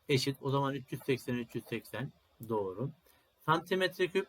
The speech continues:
mililitre demiş. Arkadaşlar santimetre küp mililitreye neydi? Eşitti. Dolayısıyla buranın dört bin olması lazım. Yanlış. Bir A T M yetmiş altı santimetre civaydı. Bir buçuk A T M ne olur derse arkadaşlar içler dışlar çarpımı yetmiş altı çarpı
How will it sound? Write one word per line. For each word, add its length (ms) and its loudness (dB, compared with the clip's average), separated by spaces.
mililitre 560 2
demiş. 200 4
Arkadaşlar 460 -2
santimetre 640 -2
küp 240 -4
mililitreye 580 0
neydi? 240 0
Eşitti. 500 -4
Dolayısıyla 500 2
buranın 300 -2
dört 260 2
bin 60 -4
olması 400 -8
lazım. 400 -4
Yanlış. 540 -2
Bir 380 4
A 300 2
T 280 2
M 280 2
yetmiş 480 0
altı 300 0
santimetre 840 -4
civaydı. 640 0
Bir 300 4
buçuk 320 -2
A 220 2
T 220 -2
M 260 -4
ne 100 4
olur 320 2
derse 320 0
arkadaşlar 580 -6
içler 360 -2
dışlar 300 0
çarpımı 440 -10
yetmiş 340 -6
altı 280 -4
çarpı 480 -10